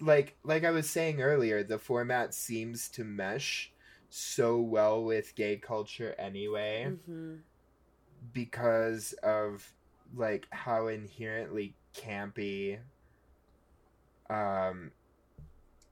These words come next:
Speaker 1: old superhero stuff and I guess new superhero stuff to a degree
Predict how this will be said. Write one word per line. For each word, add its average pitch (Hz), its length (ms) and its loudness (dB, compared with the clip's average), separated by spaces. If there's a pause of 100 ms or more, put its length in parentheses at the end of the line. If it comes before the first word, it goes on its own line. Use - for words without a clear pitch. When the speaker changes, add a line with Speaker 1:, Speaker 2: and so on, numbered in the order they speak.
(140)
Speaker 1:
old 120 200 0
superhero 110 800 -2
stuff - 460 -4
and 98 360 -8
I 110 120 -4
guess 151 320 0
new 110 180 -6
superhero 101 800 -4
stuff 98 320 -8
to 104 160 -6
a 98 40 -6
degree 101 680 -6